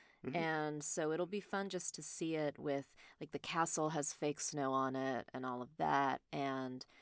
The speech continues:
Speaker 2: I think the last time I saw Disneyland during the holiday season was, uh, uh, gosh, maybe even ten years ago. So
Speaker 1: Hmm.
Speaker 2: I'm just gonna be looking forward to that ambiance, I guess.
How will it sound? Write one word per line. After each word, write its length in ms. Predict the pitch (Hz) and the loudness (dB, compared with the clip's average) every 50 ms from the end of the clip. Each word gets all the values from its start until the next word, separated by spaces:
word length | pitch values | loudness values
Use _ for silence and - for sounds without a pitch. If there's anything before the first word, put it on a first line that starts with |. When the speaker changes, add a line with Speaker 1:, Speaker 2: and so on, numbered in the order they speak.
| - - - - - _ _ - | -20 -20 -20 -20 -20 _ _ -4
Speaker 2:
I 100 | 151 143 | -2 -2
think 220 | 147 - 160 156 | -2 -2 -4 -4
the 100 | 147 170 | -2 2
last 340 | 156 156 151 147 147 - - | 4 6 6 6 6 4 0
time 160 | - 175 151 | -2 -2 -2
I 80 | 147 143 | 0 2
saw 300 | 143 - - 147 143 165 | 2 4 4 4 4 4
Disneyland 760 | 165 170 147 147 151 147 143 139 139 139 135 135 135 135 135 | 2 0 -2 0 0 -2 -2 0 0 -2 -2 -2 -4 -4 -4
during 440 | 127 139 139 139 139 139 135 135 135 | -4 -2 -2 -2 -2 -4 -6 -6 -6
the 140 | - 139 139 | -4 -4 -4
holiday 420 | 139 139 139 135 139 135 139 139 | -2 -2 -2 -2 -2 -4 -4 -4
season 640 | 131 - - 139 135 135 127 135 135 131 135 131 131 | -2 0 0 0 0 0 0 -2 -4 -4 -4 -4 -2
was, 680 | 135 135 135 135 135 135 135 139 - - - - - - _ - | 0 0 0 0 -2 -2 -4 -4 -4 -4 -2 -4 -4 -6 _ -10
uh, 60 | - - - - - _ _ - - | -8 -8 -8 -10 -14 _ _ -8 -6
uh, 220 | - 151 151 147 - - - - - | -4 -4 -4 -6 -8 -10 -14 -12 -10
gosh, 300 | - - - - - - | -8 -8 -6 -6 -6 -4
maybe 160 | 165 175 220 302 | -2 2 4 4
even 140 | 349 233 143 | 4 4 2
ten 240 | - - - 143 143 | 0 -2 -2 -2 0
years 220 | 139 175 226 233 | 0 0 0 0
ago. 240 | 175 135 123 110 - | 0 -2 -2 -2 -4
So 380 | 147 - - - 185 175 170 175 - - | -4 -2 0 2 4 4 2 2 -4 -6
Speaker 1:
Hmm. 120 | - 208 151 - _ _ - | -6 -6 -6 -8 _ _ -2
Speaker 2:
I'm 140 | - 208 254 | 0 0 2
just 180 | 277 330 - - | 4 2 2 4
gonna 160 | - 262 247 | 4 2 2
be 120 | 208 208 175 | 4 2 4
looking 280 | 170 165 - 170 160 | 2 2 0 -2 -8
forward 400 | 147 - - 151 151 151 151 143 - | -8 -6 -2 0 0 2 2 0 -2
to 120 | - 151 | -4 -4
that 280 | 143 143 135 131 127 - | 0 0 2 2 0 0
ambiance, 760 | - 131 139 175 175 143 147 117 107 - - - - - - - - | -2 -4 -4 -2 -2 -2 -2 -4 -6 -8 -8 -8 -10 -10 -12 -12 -12
I 60 | 135 | -10
guess. 400 | 123 120 - - - - - - | -8 -8 -8 -10 -12 -16 -18 -18